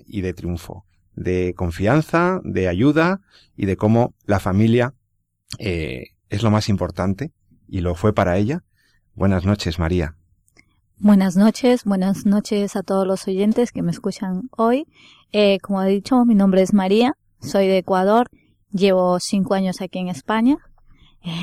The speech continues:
Speaker 2: los cuales vine por medio de reagrupación familiar. Me casé muy joven y mi esposo había venido un año antes y fue la persona, pues, que me reagrupó. Eh, espero que hoy les voy a contar un poco de lo que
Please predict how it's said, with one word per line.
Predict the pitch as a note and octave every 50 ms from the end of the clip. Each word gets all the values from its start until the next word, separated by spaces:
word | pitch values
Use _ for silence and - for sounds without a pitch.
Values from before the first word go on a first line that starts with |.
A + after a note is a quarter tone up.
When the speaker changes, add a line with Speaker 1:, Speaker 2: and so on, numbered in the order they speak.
| F#3+ F#3+
Speaker 2:
los | A3 G#3 G#3 G3 -
cuales | _ - G#3+ G3+ G3 G3 F#3+ G3 G3 G3 G3 F#3+ F#3+ F#3+ G3 - - - -
vine | A#3+ G3+ E3+ - G3+ G3 G3 G3 G3 G3 G3 F#3+ -
por | - F#3+ F3+
medio | F#3 F#3+ F#3+ F#3 F#3
de | F#3+ F#3+ F3+
reagrupación | F#3+ F3+ F3+ F3+ F3 F3 - E3+ - - F#3+ F#3
familiar. | F3+ - F#3 F3+ F3+ F3+ F#3+ G#3+ A#3 C4+ _ _ _ _ _ _ _ _ - - - -
Me | - G3 G3
casé | - - G3 - - G3+ A3+
muy | F#3 F3+ F#3 F3+
joven | - - - F#3+ G3 G3+ A#3 B3 C4 A#3+
y | A3
mi | G3 F#3
esposo | F3+ - - _ - F3+ F3+ - - F#3+ F#3+ F#3 F3 - - - - - _
había | - F#3 F#3 F#3 F#3+
venido | F#3 F3+ F3+ F#3 F#3 F#3 F#3
un | F#3 F3+
año | F3+ F3+ F3+ F3+
antes | F3+ F#3 G3+ A3+ _ D4+ D#4 F4 _ _ _ _ _ _ _ _
y | _ A3
fue | - - G3+
la | F#3+ F#3
persona, | - F3+ F#3 - G3+ F#3 F3+ F#3 F#3
pues, | - - F#3 -
que | _ -
me | F3+ F3+ E3+
reagrupó. | E3 E3+ E3 D#3+ D#3+ D#3 D#3+ - E3 D#3 D3 D#3 _ _ _ _ _ - - _ _ _ _ _ _ _ _
Eh, | _ - F#3 F3+ F3+ F3 E3+ E3+ - _
espero | - F#3+ - _ G3+ G3+ G3+ G3+
que | - G3+ G3+ G3+ G3 G3 F#3+ F3+ - _ _ _
hoy | - G#3+
les | G#3+ G#3 G#3+ G#3
voy | G3+ G3+
a | G3 F#3+
contar | F#3+ - G3 F#3+ F3+ _ G#3 G3+ G3+ G3+ G3 F#3+ F#3 F3+ - _ _
un | - G#3+ G#3
poco | - - G#3 G3 - G3 G3 F#3
de | F#3+ F#3+
lo | F#3 F#3+ F#3 F3+
que | _ _ - F#3 F#3 F3+ F#3+ - -